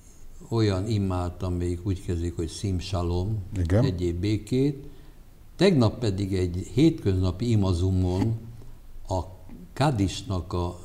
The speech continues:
Speaker 1: végén, ez éneklő, ez egy, egy szám, tehát nem elmondandó Kadis. Ugye, Ajszent Raj-, Ajszent Rajmo,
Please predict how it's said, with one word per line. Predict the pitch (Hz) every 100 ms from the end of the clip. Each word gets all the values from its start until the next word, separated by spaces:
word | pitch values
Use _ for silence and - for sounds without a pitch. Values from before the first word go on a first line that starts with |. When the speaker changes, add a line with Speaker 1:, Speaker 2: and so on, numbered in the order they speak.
| - - - - - -
Speaker 1:
végén, | 95 139 110 92 90
ez | 87
éneklő, | 151 113 95 90 - 87 90 104
ez | 92
egy, | 98
egy | 95 90
szám, | - - 98 87 90
tehát | 95 87
nem | 104 90
elmondandó | 98 95 101 104 98 104 101 98 113 107
Kadis. | 117 110 123 151 - - - - - 98
Ugye, | 110
Ajszent | 110 135 123 110 92
Raj-, | 110 110 123 120
Ajszent | 101 123 104 107 131 110 104
Rajmo, | 120 123 113 104 104